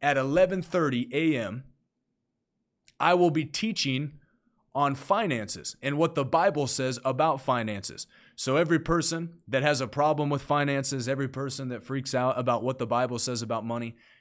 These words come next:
every Wednesday at eleven thirty A M, I will teach you what the Bible actually says about money. I'll go through the scripture. I'll teach you everything that Abraham, Isaac, Jacob,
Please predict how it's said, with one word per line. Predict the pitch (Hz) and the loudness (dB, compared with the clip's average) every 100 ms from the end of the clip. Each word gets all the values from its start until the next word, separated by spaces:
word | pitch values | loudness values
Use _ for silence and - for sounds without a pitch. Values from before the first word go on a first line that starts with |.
| _ | _
every | 165 214 196 226 | 2 2 4 0
Wednesday | 190 180 175 180 175 | 0 0 0 0 0
at | 151 | 0
eleven | 131 156 170 165 | 0 0 -2 -4
thirty | 165 156 139 | -4 -2 -2
A | 143 131 | -2 -2
M, | 123 127 | -4 -4
I | 135 | -4
will | 165 143 | -2 -2
teach | 139 233 226 - | -2 -2 -2 0
you | 120 | 0
what | 120 127 | 0 -2
the | 117 | -2
Bible | 139 139 123 117 | 0 0 -2 -6
actually | 143 170 170 - 156 147 | -4 -2 -2 -2 -2 -2
says | 135 - 120 104 117 | -2 -2 -2 -2 -6
about | 117 120 117 120 | -4 -2 -2 -4
money. | 123 101 - _ _ _ | -6 -8 -16 _ _ _
I'll | 95 | -8
go | 107 143 | -2 -2
through | 139 139 | -2 -4
the | 113 | -6
scripture. | 107 180 180 - 170 165 _ _ _ - | -6 -4 -4 -4 -8 -10 _ _ _ -6
I'll | 117 | -6
teach | - 151 139 | -4 -4 -2
you | 139 | -2
everything | 143 143 143 135 | -2 -4 -6 -6
that | 117 120 | -8 -6
Abraham, | 143 151 147 135 135 139 - - | -6 -2 -4 -4 -6 -8 -12 -8
Isaac, | 127 139 123 135 131 - - | -6 -4 -4 -6 -8 -16 -14
Jacob, | 101 143 139 135 127 | -6 -6 -4 -4 -4